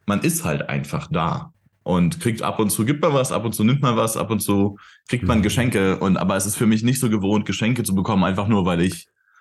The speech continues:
Speaker 1: da bin.
Speaker 2: Ja.
Speaker 1: Oder dass wir Geschenke bekommen, in dem Fall ist es ja Momo, aber trotzdem, es ist so dieses, gerade bei Kindern oder bei, bei, bei so kleinen Kindern,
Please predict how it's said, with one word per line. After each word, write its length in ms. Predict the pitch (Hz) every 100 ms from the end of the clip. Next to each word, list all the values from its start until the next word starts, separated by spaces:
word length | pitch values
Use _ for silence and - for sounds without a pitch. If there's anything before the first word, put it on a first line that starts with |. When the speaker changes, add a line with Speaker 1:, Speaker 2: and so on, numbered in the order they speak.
| _ _ -
Speaker 1:
da 520 | 127 117 110 190 427
bin. 400 | 185 78 - - - _ _ _ _ _ -
Speaker 2:
Ja. 280 | 135 85 - _ _
Speaker 1:
Oder 140 | -
dass 280 | 92 101 107
wir 280 | 104 147 143
Geschenke 340 | 95 - 92
bekommen, 280 | 82 87 95
in 40 | 85
dem 120 | 95
Fall 100 | 90
ist 60 |
es 80 | 95
ja 80 | 95
Momo, 300 | 92 135 95
aber 140 | 80 95
trotzdem, 360 | 165 170 98
es 100 | 87
ist 80 | 110
so 80 | 123
dieses, 360 | 113 117 113 - - - - - -
gerade 280 | 95 147
bei 140 | 143 131
Kindern 800 | - 139 156 101 87 87 78 -
oder 200 | - 98
bei, 440 | 90 95 92 90 -
bei, 160 | 92 87
bei 160 | 80 90
so 100 | 87
kleinen 340 | - 123 120
Kindern, 560 | - 95 90 87 87